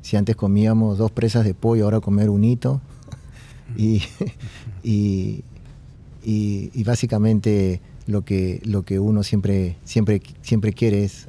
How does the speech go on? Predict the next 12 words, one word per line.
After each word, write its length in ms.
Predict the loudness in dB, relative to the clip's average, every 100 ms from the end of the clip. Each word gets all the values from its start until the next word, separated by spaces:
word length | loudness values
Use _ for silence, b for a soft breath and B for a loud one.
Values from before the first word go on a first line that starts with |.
| -14
ah, 240 | -12 -12 -16 -20 -20 -20 -20 -20 -20 -6
dar 240 | 0 2
gracias 320 | 2 0 0 0
a 60 |
Dios 400 | 2 2 0 -4 -16 -20 -10
por 160 | -6 -4
todo 280 | -2 0 0
la, 160 | -2 -4
lo 140 | -4
que 140 | -4
recibimos, 560 | -4 -4 -4 -2 -4 -6
¿no? 180 | -6